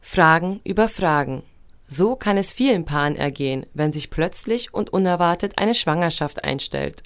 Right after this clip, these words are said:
und man sich vor oder mitten im Studium befindet. Aber ein so freudiges Ereignis sollte keinem die Chance nehmen, ein Studium aufzunehmen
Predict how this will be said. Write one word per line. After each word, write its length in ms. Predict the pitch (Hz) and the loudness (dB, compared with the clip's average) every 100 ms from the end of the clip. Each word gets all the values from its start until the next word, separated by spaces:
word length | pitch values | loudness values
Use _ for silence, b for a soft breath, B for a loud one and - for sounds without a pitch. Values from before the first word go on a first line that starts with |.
| - - | -12 -2
und 160 | 175 | 0
man 160 | 165 160 | 2 0
sich 200 | 156 - | -2 -4
vor 360 | 160 185 214 | 0 2 2
oder 180 | 214 247 | 2 4
mitten 380 | 214 175 196 196 | 4 2 -2 -2
im 160 | 226 226 | 0 -2
Studium 400 | 254 247 180 147 | -2 0 0 0
befindet. 640 | 143 139 139 139 - - - _ _ _ _ b b | -2 -2 0 -2 -4 -14 -18 _ _ _ _ b b
Aber 220 | - 170 170 | 0 2 4
ein 180 | 175 | 2
so 300 | 156 175 220 | 2 2 0
freudiges 540 | - 185 175 170 165 165 | 0 2 2 2 0 0
Ereignis 600 | - 170 214 160 160 - | 2 2 0 0 -2 0
sollte 280 | 196 214 233 | -2 -2 -4
keinem 360 | - 151 160 | 0 0 0
die 120 | 170 190 | -2 -2
Chance 440 | 175 170 175 - | 0 0 0 0
nehmen, 260 | 170 175 180 | 0 -2 -2
ein 200 | 190 214 | -2 -2
Studium 460 | - 160 160 190 | 0 -2 0 0
aufzunehmen 680 | - 175 - 165 143 135 | 2 0 0 0 0 -2